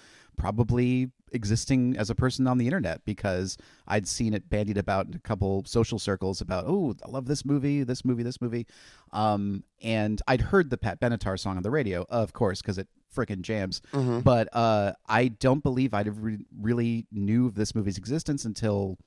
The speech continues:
Speaker 1: probably, like, ten years ago. And it was because I was waiting and waiting and waiting for a decent release of, uh, another Matthew Robbins film, Dragon Slayer, to come out before I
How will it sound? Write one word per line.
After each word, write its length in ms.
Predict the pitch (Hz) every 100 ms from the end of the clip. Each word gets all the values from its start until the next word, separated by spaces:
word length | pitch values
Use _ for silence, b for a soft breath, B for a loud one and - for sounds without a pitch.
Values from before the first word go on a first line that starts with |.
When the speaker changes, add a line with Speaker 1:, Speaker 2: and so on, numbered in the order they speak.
| _ _ _
Speaker 1:
probably, 340 | - 95 92 92
like, 140 | 90 -
ten 220 | 104 95
years 200 | 127 147
ago. 320 | 98 90 107 b b b b 117
And 580 | 117 113 107 107 107 - _ -
it 160 | -
was 320 | 113 117 107
because 420 | 98 113 - 143 135
I 60 |
was 160 | 101 95
waiting 400 | 110 135 123 98
and 100 | 90
waiting 280 | 113 110 98
and 80 |
waiting 360 | 98 110 101 98 b b b b
for 160 | -
a 40 | 107
decent 360 | 117 113 113
release 400 | 82 95 101 -
of, 440 | - 98 95 95 -
uh, 280 | 95 95 90
another 320 | 98 107 127 113
Matthew 320 | 92 - 92
Robbins 320 | 95 85 90
film, 200 | 104 92
Dragon 340 | 95 113 131
Slayer, 280 | 107 101 98
to 80 | 95
come 200 | - 95
out 180 | 92 95
before 300 | 101 104 98
I 200 | 95